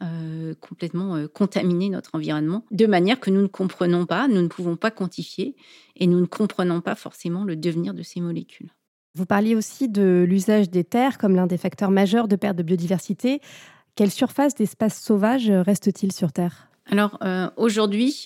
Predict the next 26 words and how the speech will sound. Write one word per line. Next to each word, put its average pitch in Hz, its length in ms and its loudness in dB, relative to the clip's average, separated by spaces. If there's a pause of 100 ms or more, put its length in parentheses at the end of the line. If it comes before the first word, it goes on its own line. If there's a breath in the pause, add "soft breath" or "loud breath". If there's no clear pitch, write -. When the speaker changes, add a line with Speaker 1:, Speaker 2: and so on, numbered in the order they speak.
Speaker 1:
euh, 170 460 -4
la 185 300 2
plus - 260 -10
grande 208 320 -2
partie 190 260 -12
des 185 80 -6
surfaces - 440 -10
terrestres, 180 420 -10
en 170 40 -6
l'occurrence, 175 600 -10
euh, - 40 -16 (280)
plus 196 120 -4
des 175 140 -2
trois 180 220 -4
quarts, 220 320 -2
soixante-dix-sept 180 600 -10
pour - 120 -20
cent, 196 260 -8 (160 soft breath)
sont 233 300 0
impactées, 202 640 0 (240)
euh, 160 540 -10
donc, 165 380 -6
par 196 140 0
les 170 180 -2
activités 180 600 -8
humaines. - 340 -6